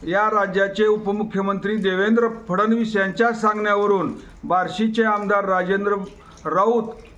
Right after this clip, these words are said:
यांनी मनोज दादा जरांगेंच्यावरती टीका केली, त्यांना खंडोजी खोपडे अशासारखे, अ, त्यांना संबोधण्यात आलं, ही अतिशय दुर्दैवी बाब आहे. माझं एवढंच म्हणणं आहे की हे जो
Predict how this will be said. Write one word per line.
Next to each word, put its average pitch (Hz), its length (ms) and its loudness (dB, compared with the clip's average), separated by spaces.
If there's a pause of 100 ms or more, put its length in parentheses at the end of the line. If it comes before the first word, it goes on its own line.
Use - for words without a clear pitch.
(100)
यांनी 196 320 -2
मनोज 208 400 2
दादा 226 320 2
जरांगेंच्यावरती 208 1080 -2
टीका 214 400 -2
केली, 214 540 -2 (220)
त्यांना 202 280 0 (120)
खंडोजी 214 500 0 (100)
खोपडे 220 480 2 (400)
अशासारखे, 220 800 0 (480)
अ, 175 240 0
त्यांना 202 640 0 (400)
संबोधण्यात 233 640 0
आलं, 202 340 2 (280)
ही 190 60 -2
अतिशय 220 500 0
दुर्दैवी 220 640 0
बाब 233 300 2
आहे. 185 200 0 (340)
माझं 202 280 2
एवढंच 220 400 2
म्हणणं 233 320 2
आहे 196 180 0 (320)
की 208 160 -4
हे 202 280 2
जो 240 220 2